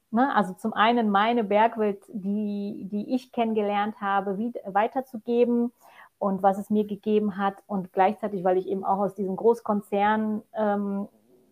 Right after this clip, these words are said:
Gestrüpp komme und, äh, das höher, schneller, weiter kenne, zu sagen, nein, jetzt einfach mal ein Cut und hier ist einfach auch mal eine andere Welt, eine Welt, ähm,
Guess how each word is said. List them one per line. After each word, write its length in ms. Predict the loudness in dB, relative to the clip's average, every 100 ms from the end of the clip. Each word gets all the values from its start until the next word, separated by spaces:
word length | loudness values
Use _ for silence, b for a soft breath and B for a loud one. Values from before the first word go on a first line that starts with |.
| _ _ -10 -6
Gestrüpp 560 | -2 -4 -2 2 2 2
komme 680 | 4 6 6 6 6 4 2
und, 360 | -2 -2 -6 -4
äh, 360 | 0 4 4 4 B B B B B B 2
das 220 | 2 4
höher, 220 | 4 4
schneller, 360 | 4 0 0 2
weiter 300 | 2 2 -4
kenne, 640 | -2 0 2 4 2 0 -8 _
zu 100 | -4
sagen, 260 | -2 0 0
nein, 240 | -2 -2
jetzt 160 | -6 -10
einfach 220 | -6 -4
mal 160 | -4
ein 100 | -6
Cut 280 | -4 0 0 0 -14 -14 _ _ -4
und 180 | -4 -4
hier 300 | -2 0 0
ist 220 | -2 -6
einfach 460 | -6 -6 -8 -6 -2
auch 160 | -2
mal 100 | -2
eine 160 | -6 -4
andere 360 | -4 -4 -4 -4
Welt, 280 | -6 -6 -8
eine 160 | -8 -2
Welt, 280 | 0 -2 -4 -14
ähm, 420 | -6 -4 -4 -6